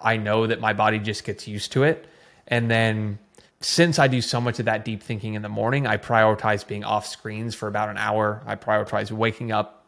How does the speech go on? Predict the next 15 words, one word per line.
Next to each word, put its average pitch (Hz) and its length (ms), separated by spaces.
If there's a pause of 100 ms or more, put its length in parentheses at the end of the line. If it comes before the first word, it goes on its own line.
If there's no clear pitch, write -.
and 110 140
going 107 160
to 104 60
bed 110 180
at 110 80
the 110 60
same 110 260
time 107 340
during 107 200
the 107 40
week. 120 400 (400)
And 107 480 (220)
those 143 260
are 143 80
the 123 240